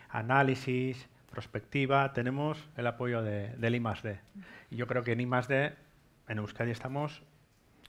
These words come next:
no, no voy a decir sobrados, porque siempre hay que mejorar, ¿no? Pero tenemos cantidad de datos, cantidad de informes de vulnerabilidad. El primer informe de vulnerabilidad en, en Durango lo hicimos en el dos mil nueve.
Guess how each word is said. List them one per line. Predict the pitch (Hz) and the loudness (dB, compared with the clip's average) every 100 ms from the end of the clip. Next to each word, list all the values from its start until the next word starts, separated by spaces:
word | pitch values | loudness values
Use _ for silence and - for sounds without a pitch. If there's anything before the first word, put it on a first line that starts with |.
| - | -12
no, | 113 | -8
no | 113 | -2
voy | 117 | 0
a | 110 | 0
decir | 107 | -2
sobrados, | - 104 120 107 | -6 -4 -4 -4
porque | 104 101 | -6 -4
siempre | 127 123 110 | -4 -2 -2
hay | |
que | 107 | -4
mejorar, | 101 - 101 101 104 | -8 -8 -8 -8 -8
¿no? | 135 - - - - - - - | -12 -16 -20 -20 -20 -20 -10 -4
Pero | 113 | -2
tenemos | 113 123 123 - | -2 -2 -4 0
cantidad | 117 110 117 117 | 0 4 6 8
de | 98 | 6
datos, | 101 - 101 | 2 -2 -6
cantidad | - 110 117 120 | -4 -2 4 4
de | 117 | 4
informes | 110 - 120 123 | -2 -4 -4 -2
de | 110 | -4
vulnerabilidad. | 101 104 98 95 101 110 - - - - | -4 -4 -4 -4 0 0 0 -6 -20 -10
El | 113 | -8
primer | 110 120 135 | -4 0 0
informe | 151 156 151 156 | 0 -2 0 2
de | 147 | 2
vulnerabilidad | 147 143 143 139 139 139 143 143 | 2 4 4 6 6 6 6 6
en, | 139 131 131 135 | 2 0 -4 -6
en | 139 127 | -6 -2
Durango | 131 151 | -2 0
lo | 160 | -2
hicimos | 120 147 160 | -2 -2 0
en | 147 | -2
el | 123 | -2
dos | 110 120 | -4 -4
mil | 117 | -2
nueve. | 120 120 95 | -2 -2 -4